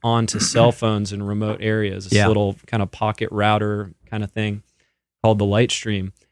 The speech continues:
Speaker 1: And I was banging my head against the wall 'cause I'm not a programmer.
Speaker 2: Yeah.
Speaker 1: And I, I was finding some folks to work with, but w-, really we needed an in-house full-time programmer to start
Speaker 2: Hmm.
Speaker 1: working with us. And so I'm praying, I'm praying,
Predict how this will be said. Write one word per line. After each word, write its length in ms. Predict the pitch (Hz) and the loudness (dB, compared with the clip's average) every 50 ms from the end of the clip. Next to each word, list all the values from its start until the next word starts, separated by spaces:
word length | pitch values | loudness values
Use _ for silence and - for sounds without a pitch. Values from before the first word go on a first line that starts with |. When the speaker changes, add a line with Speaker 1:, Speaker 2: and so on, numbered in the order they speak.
| _ _ - | _ _ -4
Speaker 1:
And 220 | 113 123 120 113 | 0 0 2 2
I 120 | 110 123 139 | 4 4 6
was 140 | 143 127 107 | 6 6 4
banging 260 | 104 120 120 120 117 113 | 2 2 2 2 2 2
my 100 | 110 107 | 0 0
head 180 | 110 117 117 | 0 0 0
against 260 | 113 107 107 104 - - | 0 0 -2 -2 -2 0
the 60 | 107 | 2
wall 220 | 107 104 107 113 | 4 6 6 4
'cause 140 | 113 - 107 | 4 2 -2
I'm 140 | 113 123 160 | -2 0 2
not 160 | 147 123 104 | 2 2 2
a 20 | 92 | 0
programmer. 680 | - - 104 101 95 98 95 95 95 107 110 131 - _ _ - | 0 0 0 0 0 -2 -4 -6 -6 -8 -10 -12 -16 _ _ -6
Speaker 2:
Yeah. 240 | - 101 98 95 92 | -4 -2 0 0 2
Speaker 1:
And 180 | 117 117 113 | 2 2 2
I, 220 | 113 113 117 113 110 - 62 - - 69 - - | 2 2 0 -2 -2 -6 -10 -16 -16 -14 -8 -4
I 120 | 117 110 | 0 2
was 160 | 113 107 104 - | 2 2 0 0
finding 320 | - 127 131 127 120 110 | 0 2 2 2 2 0
some 160 | - - 113 | 0 -2 -2
folks 300 | - - 117 110 - - | 0 2 2 2 0 -2
to 80 | - 107 | -4 0
work 280 | 104 113 131 147 - | 2 2 2 2 2
with, 180 | 113 101 92 - | 0 0 0 0
but 120 | - - | -2 -4
w-, 200 | - 113 127 135 - | 0 2 2 2 4
really 260 | 131 135 160 160 139 | 4 6 6 8 6
we 140 | 120 120 120 | 6 6 4
needed 240 | 127 127 117 113 104 | 4 2 2 2 0
an 120 | 104 104 | -2 -4
in-house 500 | 101 104 117 113 107 113 110 104 98 - | -4 -4 -4 -2 -2 -2 -2 -2 -2 -4
full-time 720 | - - - 110 101 98 - - 104 101 101 98 95 95 95 | -4 -2 0 2 2 2 0 -2 -2 -2 -2 -2 -4 -6 -6
programmer 580 | - - 104 104 101 101 98 95 104 101 101 | 0 2 2 2 2 0 -2 -4 -6 -6 -8
to 80 | 101 98 | -8 -4
start 220 | - - 101 98 | 2 4 4 4
Speaker 2:
Hmm. 60 | 104 104 | 4 2
Speaker 1:
working 220 | 107 110 110 104 | 0 0 0 -2
with 120 | 95 95 | -6 -6
us. 180 | 95 95 95 - | -8 -10 -12 -12
And 80 | 101 - | -10 -6
so 100 | - 101 | -2 0
I'm 160 | 104 120 131 123 | 2 2 2 2
praying, 380 | - - 120 120 117 113 113 | 2 4 6 6 6 6 4
I'm 120 | 107 117 113 | 4 2 0
praying, 400 | - 117 113 110 104 101 104 | 0 2 2 2 2 2 0